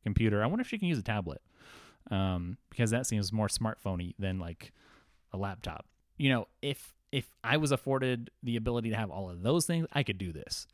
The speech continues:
If I wasn't a tech reviewer, <laughs> in fact, if I wasn't a tech reviewer, I could easily do this, I think.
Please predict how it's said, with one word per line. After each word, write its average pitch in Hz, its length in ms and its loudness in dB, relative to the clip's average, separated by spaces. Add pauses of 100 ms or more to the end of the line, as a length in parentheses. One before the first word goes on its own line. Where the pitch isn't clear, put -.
If 143 140 4
I 143 60 6
wasn't 156 280 8
a 131 60 4
tech - 300 6
reviewer, 101 480 2 (380)
<laughs> 190 340 -8
in 120 80 4
fact, 123 400 4 (320)
if 123 160 0
I 120 80 8
wasn't 117 220 6
a 107 40 0
tech 110 160 2
reviewer, 104 240 6
I 95 80 4
could 101 140 0
easily 104 320 2
do 101 100 4
this, 82 160 0
I 95 60 -4
think. 87 180 -8